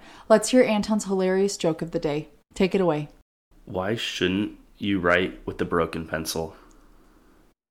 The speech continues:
Speaker 1: I have no idea. I mean, l-, a lot of logical reasons why, but give me the joke reason.
Speaker 2: Because it's pointless.
Speaker 1: Oh my. <laughs> That's
Speaker 2: Little,
Speaker 1: funny.
Speaker 2: little back to school humor for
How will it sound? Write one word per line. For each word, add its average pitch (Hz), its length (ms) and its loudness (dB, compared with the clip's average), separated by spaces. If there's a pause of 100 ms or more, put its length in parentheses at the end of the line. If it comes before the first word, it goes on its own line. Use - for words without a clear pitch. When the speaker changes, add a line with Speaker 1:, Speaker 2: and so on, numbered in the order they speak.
(160)
Speaker 1:
I 180 120 0
have 170 300 -4
no 165 200 -2
idea. 156 380 -2
I 147 120 -2
mean, 160 260 -6 (600)
l-, 214 180 2
a 208 80 6
lot 202 180 10
of 175 100 6
logical 185 480 8
reasons 156 440 0
why, 151 260 2
but 160 320 0 (280)
give 185 120 2
me 175 120 -2
the 170 120 -2
joke 160 300 -2
reason. 151 400 -6 (240)
Speaker 2:
Because 85 300 -2
it's 78 100 -12
pointless. - 680 -6 (680)
Speaker 1:
Oh 247 300 10
my. 208 380 4
<laughs> - 1400 -6
That's 330 640 0 (240)
Speaker 2:
Little, 254 300 6
Speaker 1:
funny. 202 320 6
Speaker 2:
little 190 200 6
back 90 340 0
to 92 60 -4
school 87 420 -4
humor 90 380 -4
for 92 320 -6